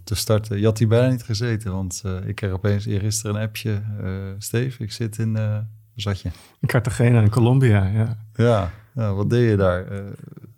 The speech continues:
Speaker 1: daar is men ook niet elke dag, zeg maar. Zeker niet in de coronatijd.
Speaker 2: Nee, ik was in Colombia voor een, eh, retraite. Eh,
Speaker 1: Oké.
Speaker 2: tien dagen in het bos, eh, met, eh, allemaal ceremonies, eh, met shamanen,
Speaker 1: Hmm.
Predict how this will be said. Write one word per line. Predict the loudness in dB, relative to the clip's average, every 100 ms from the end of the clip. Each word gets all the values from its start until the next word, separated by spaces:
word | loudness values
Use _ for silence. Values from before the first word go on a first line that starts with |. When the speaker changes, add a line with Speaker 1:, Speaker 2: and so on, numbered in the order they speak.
| -10 -10 -14 _
Speaker 1:
daar | 2 2
is | 2
men | 2 0
ook | 0
niet | -2
elke | -2 -2 -4
dag, | -6
zeg | -4 -4
maar. | -2 -2
Zeker | 2 2 4
niet | 4
in | 4
de | 4
coronatijd. | 2 2 0 -2 -4 -8 _ -14 -12 -12 -2
Speaker 2:
Nee, | 4 6 6 4
ik | 2
was | 4 4
in | 6 4
Colombia | 6 4 4 4
voor | 2 0 2
een, | 4 4 4
eh, | 2 0 0
retraite. | 0 0 2 0 -2 -4 -8 -12 _
Eh, | -2
Speaker 1:
Oké. | 0 0 -2
Speaker 2:
tien | 2 4
dagen | 6 4 2 2
in |
het | 2
bos, | 4 2 2 -4 -10 -18 -8
eh, | -2 0 2 0 -4 -10 _ _ -18 -12 -8
met, | -2 -2 -2 0
eh, | 0
allemaal | 2 2 2 2
ceremonies, | 2 4 4 4 4 2 0 -2
eh, | -2 -2
met | -2 -2
shamanen, | 2 4 4 2 0 -2 -4 -12 -20 2
Speaker 1:
Hmm. | 6 6 6